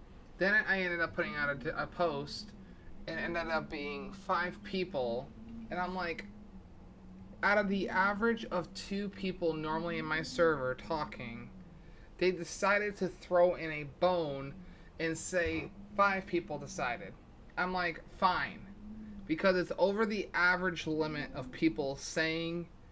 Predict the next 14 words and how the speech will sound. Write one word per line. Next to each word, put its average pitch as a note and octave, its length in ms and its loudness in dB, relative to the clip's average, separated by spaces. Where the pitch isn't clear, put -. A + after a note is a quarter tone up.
that D3 120 -4
they D#3+ 100 2
want D#3+ 320 0
me F3+ 80 0
to F3 60 2
play E3+ 320 2
this, A#2+ 500 -8
I E3+ 120 0
will F3+ 160 0
make F#3 180 -4
a F#3+ 40 -2
video F#3+ 320 0
of G3 220 0
this, G3+ 320 -6